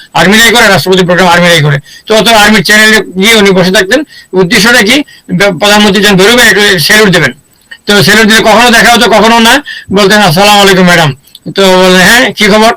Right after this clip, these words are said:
সব ঠিকঠাক?" ম্যাডাম বলতেন। তখন তিনি বলতেন, "হ্যাঁ ম্যাডাম, সব ঠিকঠাক, হ্যাঁ, আমাদের জাতীয় দুই সরকার আবার ক্ষমতা আসবে", এগুলো বলতেন। এগুলো কেন বলতেন?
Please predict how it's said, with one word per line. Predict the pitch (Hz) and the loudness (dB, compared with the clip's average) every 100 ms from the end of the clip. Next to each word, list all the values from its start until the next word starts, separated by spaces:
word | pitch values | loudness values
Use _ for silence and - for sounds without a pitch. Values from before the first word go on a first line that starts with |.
| - | -4
সব | 180 165 | -4 -2
ঠিকঠাক?" | 196 165 233 - _ | -4 -2 -4 -4 _
ম্যাডাম | 170 190 190 | -2 0 0
বলতেন। | 190 233 311 - - - | 0 -2 -6 -10 -20 -4
তখন | 196 185 | -2 0
তিনি | 196 | 0
বলতেন, | 196 185 185 170 - | 2 2 0 -2 -4
"হ্যাঁ | 208 233 | -2 0
ম্যাডাম, | 214 208 | 2 0
সব | 151 185 | 0 0
ঠিকঠাক, | 185 - 175 | -2 -2 0
হ্যাঁ, | 160 226 | 2 2
আমাদের | 202 196 | 0 0
জাতীয় | 180 180 180 | 0 0 0
দুই | 185 | 0
সরকার | 170 180 180 | 0 0 0
আবার | 196 185 | 0 0
ক্ষমতা | 185 175 | 0 -2
আসবে", | 160 151 - _ | -4 -8 -12 _
এগুলো | 220 220 | 0 2
বলতেন। | 180 143 143 | 0 0 -6
এগুলো | 135 - _ 196 226 | -8 -20 _ -2 -2
কেন | 208 254 | 0 0
বলতেন? | 254 240 277 | 0 0 -2